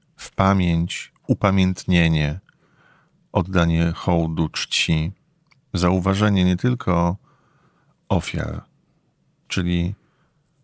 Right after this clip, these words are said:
no wiemy, to były miliony Żydów, które w-, zostały w Europie zamordowane, także ci mieszkający na terenach Polski,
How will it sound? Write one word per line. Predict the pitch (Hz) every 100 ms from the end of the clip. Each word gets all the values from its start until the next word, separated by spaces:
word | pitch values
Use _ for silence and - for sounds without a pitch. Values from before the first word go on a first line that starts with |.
| _ _ _ _ 135 120 -
no | 117
wiemy, | 117 92 85
to | 98
były | 104 110
miliony | 110 120 113 101
Żydów, | 87 80 76 -
które | - 82 82
w-, | - - -
zostały | 90 87 85 82 80
w | - - 90 82 - - - - - _ _
Europie | 98 85 - 85
zamordowane, | 85 80 82 85 80 80 80
także | - 92 92
ci | - - 92
mieszkający | 92 87 - 87 87 92
na | 90
terenach | - 90 85 87
Polski, | - 82 82 - - -